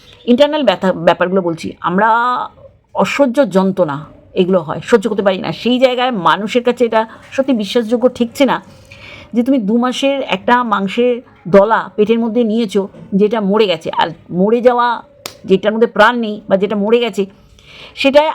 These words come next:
আরও অনেক কিছু এসে বাসা বাঁধে, পচতে আরম্ভ করে, তারপর যন্ত্রণা। বেবি দু মাসের মৃত, আহ, মাংসের ডেলাই বলবো, বেবি বলবো না, সেটা পাঁচ মাস পর্যন্ত টেনে নিয়ে গেছো, যেখানে ডাক্তার প্রতিনিয়ত, আম,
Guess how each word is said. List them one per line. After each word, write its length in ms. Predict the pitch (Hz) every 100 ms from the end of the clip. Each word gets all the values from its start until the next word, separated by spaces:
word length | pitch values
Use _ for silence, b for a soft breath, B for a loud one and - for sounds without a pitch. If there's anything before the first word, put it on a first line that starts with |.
| -
আরও 460 | - 196 254 277 277 - - -
অনেক 280 | 214 269 277
কিছু 200 | 269 269
এসে 180 | 226
বাসা 340 | 262 165 147 160
বাঁধে, 220 | 143 143 139 - - b b b b -
পচতে 360 | 269 - 247
আরম্ভ 280 | 208 202 190
করে, 380 | 185 180 175 170
তারপর 180 | 170 202
যন্ত্রণা। 680 | 165 175 196 202 190 160 147
বেবি 600 | 160 196 196 240 269 269
দু 220 | 196 170
মাসের 500 | 196 202 202 254 269
মৃত, 460 | 226 190 196 196 254 262 277 B B B
আহ, 160 | - 165
মাংসের 460 | 170 196 196 330 247
ডেলাই 260 | 190 180
বলবো, 260 | 175 170 185
বেবি 240 | 185 185
বলবো 260 | 214 196 175
না, 100 | 185
সেটা 180 | 185 214
পাঁচ 380 | - 220 214
মাস 240 | 226 247 -
পর্যন্ত 340 | 262 240 254
টেনে 300 | 262 254 233
নিয়ে 180 | 247 254
গেছো, 300 | 254 254 320 - b b b b b
যেখানে 220 | 220 269
ডাক্তার 340 | 247 262 262 254
প্রতিনিয়ত, 720 | 240 233 277 262 233 254 277
আম, 1300 | 277 - - - 180 175 170 165 160 165 160 135